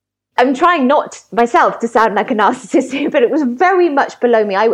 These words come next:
I was very overly skilled for this particular job.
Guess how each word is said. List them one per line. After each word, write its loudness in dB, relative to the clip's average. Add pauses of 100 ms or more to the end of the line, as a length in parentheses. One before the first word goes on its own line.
I 2
was -2
very -2
overly -2
skilled -2
for -10
this -8
particular -6
job. -6